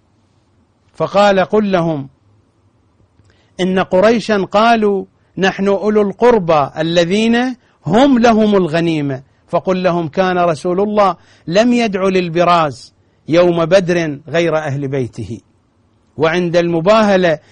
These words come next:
جاء بعلي والحسن والحسين وفاطمة، أفيكون لنا المر ولهم الحلو؟'"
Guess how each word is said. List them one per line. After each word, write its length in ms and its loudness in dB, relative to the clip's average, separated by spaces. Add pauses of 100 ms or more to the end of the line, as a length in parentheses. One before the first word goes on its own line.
(140)
جاء 420 0
بعلي 720 -2
والحسن 760 -4
والحسين 760 -2 (260)
وفاطمة، 760 2 (380)
أفيكون 760 4
لنا 200 2
المر 500 2
ولهم 360 2
الحلو؟'" 460 -2